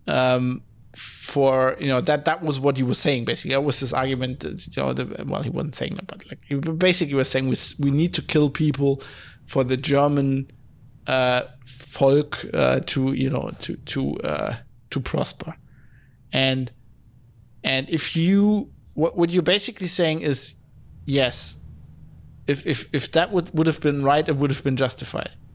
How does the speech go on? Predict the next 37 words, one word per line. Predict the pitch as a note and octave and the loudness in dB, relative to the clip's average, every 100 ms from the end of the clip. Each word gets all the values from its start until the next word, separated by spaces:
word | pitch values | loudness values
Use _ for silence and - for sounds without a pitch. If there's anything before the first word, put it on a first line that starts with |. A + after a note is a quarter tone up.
| - - - - - - - - | -20 -20 -20 -20 -20 -20 -20 -8
Because | C#3+ D#3+ F3 - - | -2 0 0 -2 -6
it, | D#3 | -2
it | F3+ | 0
would | F3 C4 | 2 2
have | G#3+ | 2
been | D#3 C3+ | 2 2
the | C3+ | 4
need | C#3 C#3+ | 4 2
of | D#3 B2+ | 0 -2
the | C3+ | 0
many | B2+ C3+ D3+ | 0 2 2
or | D#3 | 2
the | E3 | 2
need | F3 F#3+ | 2 2
of | F3+ | 2
the | G3+ | 0
few. | - C#4+ C#3 - | 2 2 0 -2
Like, | - D3+ E3 | 2 2 2
if, | - - - | -4 -8 -12
if | - - E3+ D3+ | -10 -4 -2 2
you, | F#3 | 4
if | F3 E3 | 4 4
you | F3+ | 2
do | D#3 G#3 | 4 4
that | G#3 A#3+ | 4 4
argument, | B3 B3+ A#3 F3 D#3+ | 2 0 0 0 0
you | D#3 | 2
go | D#3+ D#3 | 4 6
like, | D3+ D3+ | 6 2
"Okay, | D#3 G3 E3 D3 - - - - | 0 2 2 0 -8 -18 -20 -4
uh, | C#3+ C#3+ C#3+ - - | 0 4 2 0 -2
we | D#3 | 2
have | D3 C#3 | 2 2
eighty | E3 D3+ | 0 2
million | F3 D#3 D3+ | 2 2 2
people." | D3 A3 G3+ D#3 D#3+ - | 2 0 2 2 0 -4
Like, | - D3 C#3 | 0 0 0